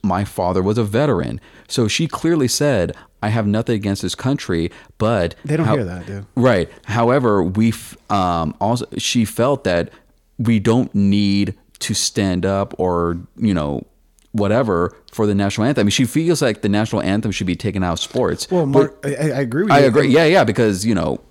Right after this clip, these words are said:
Speaker 2: And
Speaker 1: it
Speaker 2: even Mark Cuban,
Speaker 1: Yeah.
Speaker 2: hey, he wanted to do it too. He wanted to stop playing it before the games.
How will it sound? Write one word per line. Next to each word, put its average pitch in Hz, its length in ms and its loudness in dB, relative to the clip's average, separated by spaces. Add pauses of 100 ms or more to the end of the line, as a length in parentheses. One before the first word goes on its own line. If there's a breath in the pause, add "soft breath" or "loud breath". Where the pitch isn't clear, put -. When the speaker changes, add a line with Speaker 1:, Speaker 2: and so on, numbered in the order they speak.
Speaker 2:
And 160 100 4
Speaker 1:
it 165 40 6
Speaker 2:
even 165 160 2
Mark 151 240 -2
Cuban, 131 480 -2
Speaker 1:
Yeah. 120 240 0 (120)
Speaker 2:
hey, 151 180 -4
he 139 180 -2
wanted 127 300 -2
to 107 60 -6
do 113 140 -4
it 110 120 -8
too. 160 140 -4
He 127 100 -2
wanted 120 220 -4
to 110 40 -6
stop 107 240 -10
playing 110 300 -8
it 104 60 -8
before 107 280 -10
the 104 80 -6
games. 104 240 -8